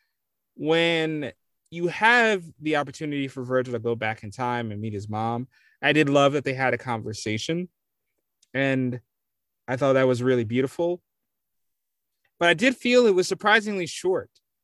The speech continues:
the, his interaction in time with Gene. I, I thought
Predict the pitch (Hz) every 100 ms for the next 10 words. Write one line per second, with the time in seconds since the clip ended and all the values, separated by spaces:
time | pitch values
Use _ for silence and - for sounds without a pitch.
0 | _ _ _ - 139 135 - 127 151 151
1 | 147 160 147 147 - 139 127 143 127 117
2 | 104 131 123 104 110 - 123 - 151 139